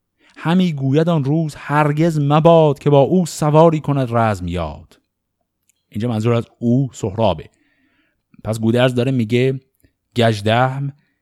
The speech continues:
که سهراب رو دیده، همهٔ پهلوان‌های ایرانی رو هم دیده و وقتی گژدهم داره میگه: «ما هیچ پهلوان ایرانی نداریم که یارای مقابل سهراب داشته باشه»، حرفش رو گوش کن.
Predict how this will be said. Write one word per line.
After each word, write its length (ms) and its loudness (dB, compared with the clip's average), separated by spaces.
که 340 0
سهراب 440 -2
رو 60 -2
دیده، 480 -4
همهٔ 240 0
پهلوان‌های 580 -4
ایرانی 300 -4
رو 100 0
هم 200 0
دیده 440 -6
و 40 -4
وقتی 260 -6
گژدهم 480 -2
داره 160 -2
میگه: 180 -2
«ما 100 -2
هیچ 240 -6
پهلوان 400 -2
ایرانی 360 -4
نداریم 400 -6
که 160 -8
یارای 680 -4
مقابل 440 -2
سهراب 400 -4
داشته 260 -6
باشه»، 340 -6
حرفش 360 -6
رو 120 -4
گوش 240 0
کن. 180 -14